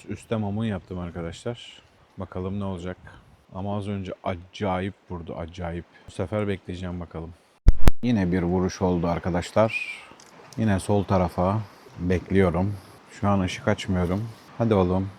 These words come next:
Hadi şöyle al götür. Bu Mera'nın da huyunu bilmiyorum ki. Daha ilk defa geldim.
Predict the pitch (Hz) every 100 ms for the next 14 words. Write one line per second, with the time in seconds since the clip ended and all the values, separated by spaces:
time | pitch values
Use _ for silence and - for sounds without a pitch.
0 | - - - - - 127 113 104 110 113
1 | 107 117 110 - - - - - 120 123
2 | 120 123 143 139 107 117 120 110 117 127
3 | 143 120 110 95 - - - 117 104 110
4 | - 110 - 104 95 95 113